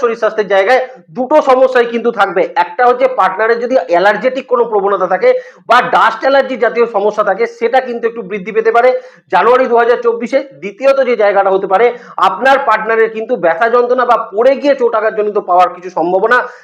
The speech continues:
সেটা কিন্তু থাকতে চলেছে জানুয়ারি দু হাজার চব্বিশ। এছাড়া পার্টনারের কিন্তু মন মানসিকতার জায়গা বেটার থাকছে। পুরনো হেলথ ইস্যুসের জায়গা কিন্তু এখন এই মুহূর্তে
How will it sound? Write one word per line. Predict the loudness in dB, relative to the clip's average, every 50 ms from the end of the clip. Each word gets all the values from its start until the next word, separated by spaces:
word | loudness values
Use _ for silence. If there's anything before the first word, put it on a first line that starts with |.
| _ _
সেটা | _ -4 0 2 2 0
কিন্তু | 2 -2 -2 -2
থাকতে | 0 0 -2 -2 -2 -2
চলেছে | -2 0 0 2 2 0 2
জানুয়ারি | 2 2 2 2 2 0 2
দু | 2 2
হাজার | 2 2 0 0
চব্বিশ। | 0 0 0 0 -2 -4 -4 -6 -12 -20 _ _ _
এছাড়া | -2 0 2 2 4 4 4
পার্টনারের | 2 2 2 2 2 2 0 -2 2 2 2 2
কিন্তু | 2 -2 -2 0 0 2
মন | 2 0 0 2
মানসিকতার | 2 2 2 0 -2 -2 -2 -2 -2 -2 0
জায়গা | 0 0 2 2 2
বেটার | 0 0 -2 -2 -2 0
থাকছে। | -4 -4 0 0 0 0 0 -6 -14 -20 -20 _ _
পুরনো | -4 2 2 4 6 4 4
হেলথ | 4 4 2 2 0 -2
ইস্যুসের | -2 -2 0 0 0 0
জায়গা | 2 0 2 2 0
কিন্তু | -2 -2 -8 -2 0 0
এখন | 0 0 0 0
এই | 0 0 0
মুহূর্তে | 2 0 0 0 2 2 2 2 2